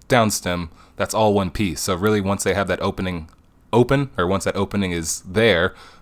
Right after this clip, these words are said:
they just drop that hose port in, make sure it reaches the underside, and then weld the surrounding part. Boom, done. Switch it over, do the purge, done.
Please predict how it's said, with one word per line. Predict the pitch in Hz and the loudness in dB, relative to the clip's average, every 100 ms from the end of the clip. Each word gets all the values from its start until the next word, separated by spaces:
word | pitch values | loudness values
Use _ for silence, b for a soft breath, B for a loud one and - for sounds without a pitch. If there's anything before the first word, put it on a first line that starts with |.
| - | -4
they | 92 | -4
just | 90 85 | -2 -6
drop | 82 98 90 | 0 4 4
that | - 92 | 2 0
hose | 101 101 95 | 2 0 0
port | 107 95 | 0 2
in, | 117 127 127 - B B | 4 4 2 -4 B B
make | 95 85 | -4 -2
sure | - 92 | 0 2
it | |
reaches | 80 92 101 85 | 0 -2 -4 -4
the | 90 | -2
underside, | 95 101 95 110 101 101 98 - B B | 0 0 2 4 4 4 0 -6 B B
and | 82 | -6
then | 82 87 82 - - | -4 -4 -6 -10 -6
weld | 92 95 98 | 0 2 0
the | 90 | -2
surrounding | - 95 107 110 110 | -4 0 4 4 2
part. | 104 113 110 - - | 4 4 4 0 -4
Boom, | 101 95 87 80 - | -2 0 -2 -8 -8
done. | 90 87 85 82 - - | -4 -2 -2 -6 -12 -16
Switch | - - 101 | -6 -2 0
it | 101 | 2
over, | 104 98 101 | 4 4 2
do | 87 - | 0 -6
the | 90 | -6
purge, | - 101 95 95 - - - | -2 0 2 0 -4 -18 -6
done. | 87 87 82 | -2 -2 -4